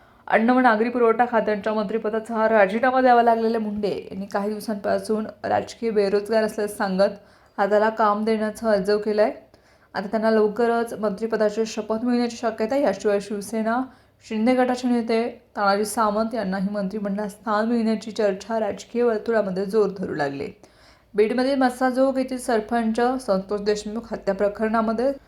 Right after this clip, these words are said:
धनंजय मुंडे यांच्या निकटवर्तीय वाल्मिक कराड यांच्यावरती मकोका अंतर्गत कारवाई झाली होती. या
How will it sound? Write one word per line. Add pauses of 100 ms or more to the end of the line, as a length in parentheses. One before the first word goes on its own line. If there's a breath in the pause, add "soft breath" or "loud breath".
(260 loud breath)
धनंजय
मुंडे
यांच्या
निकटवर्तीय
वाल्मिक
कराड
यांच्यावरती (120)
मकोका
अंतर्गत
कारवाई
झाली
होती. (120)
या